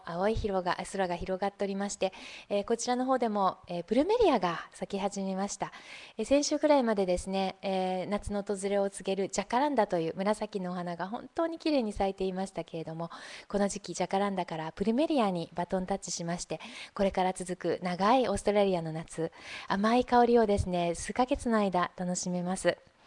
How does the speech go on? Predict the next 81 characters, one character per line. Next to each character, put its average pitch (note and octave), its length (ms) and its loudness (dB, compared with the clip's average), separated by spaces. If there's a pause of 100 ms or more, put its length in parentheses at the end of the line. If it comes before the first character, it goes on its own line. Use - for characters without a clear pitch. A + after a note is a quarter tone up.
(560)
ね、 A#3+ 380 0
え F#3 220 2
ー、 - 60 -4
こ - 100 2
れ、 G3 120 4
う A3 60 0
ち A3+ 100 -2
の A#3+ 100 4
庭 A#3 260 4
の A3 120 2
プ A#3 80 2
ル A3+ 120 8
メ A3+ 120 4
リ G#3 160 6
ア F3+ 60 4
は E3 140 0
ピ F4 160 2
ン A4+ 100 0
ク - 120 -2
に G3 280 0
ち D4+ 80 2
ょ - 20 2
っ - 20 -20
と A#3 120 2
薄 - 240 -2
い C#4 60 0
白 D#4+ 280 2
の G#3 300 4
プ - 80 -4
ル F#3+ 100 0
メ F#3+ 100 0
リ F#3 120 0
ア E3 80 -2
が D#3+ 200 -6
咲 - 180 -8
く F#3 100 -2
ん E3+ 40 -6
で E3+ 120 -4
す - 100 -18
け - 80 -8
れ - 60 -6
ど - 100 -10
も、 E3+ 180 -6 (320)
プ - 100 -12
ル A3+ 80 6
メ A3 120 2
リ F#3+ 120 0
ア、 E3 100 -8
黄 - 180 2
色 A3 140 4
の G#3+ 120 2
も G#3+ 120 2
の G3 120 0
と E3 120 -6
か - 100 -6
ね、 D#3+ 560 -6
濃 A#3 140 8
い G#3 80 4
ピ G#3 120 -4
ン F#3 60 -4
ク F#3 100 0
の E3+ 80 0
も E3 100 -4
の E3+ 60 -4
と F#3 80 -6
か、 - 80 -6
い - 60 -6
ろ A#3 100 -8
ん A#3 40 -8
な C4+ 100 -2
種 D4 160 -2
類 B3+ 80 8
が G#3+ 80 4
あ G3 60 2
り F#3 100 -2
ま F3 140 -4
す - 80 -14
け - 100 -8
れ E3 60 -6
ど E3+ 80 -8
も、 D#3 180 -8